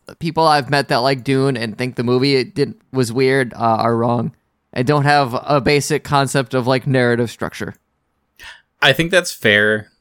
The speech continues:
Speaker 2: Um, sometimes it feels really snobby to say stuff like that, but at the same time, it's like, yeah, not everyone, you know, <laughs> understands storytelling.
Speaker 1: I just, like, I, I, like, when it was explained to me before I read the book, I'm like, "Oh yeah, that was a weird decision." And then now that I've read it, I'm like,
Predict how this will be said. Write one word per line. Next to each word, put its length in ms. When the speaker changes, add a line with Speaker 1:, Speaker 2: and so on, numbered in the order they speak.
Speaker 2:
Um, 400
sometimes 480
it 100
feels 300
really 180
snobby 500
to 100
say 240
stuff 280
like 180
that, 320
but 120
at 100
the 80
same 220
time, 380
it's 160
like, 180
yeah, 240
not 200
everyone, 560
you 120
know, 220
<laughs> 60
understands 640
storytelling. 960
Speaker 1:
I 80
just, 180
like, 320
I, 440
I, 40
like, 180
when 240
it 100
was 160
explained 400
to 40
me 100
before 280
I 120
read 100
the 60
book, 180
I'm 60
like, 120
"Oh 160
yeah, 100
that 120
was 160
a 20
weird 200
decision." 580
And 160
then 60
now 120
that 180
I've 220
read 200
it, 120
I'm 120
like, 200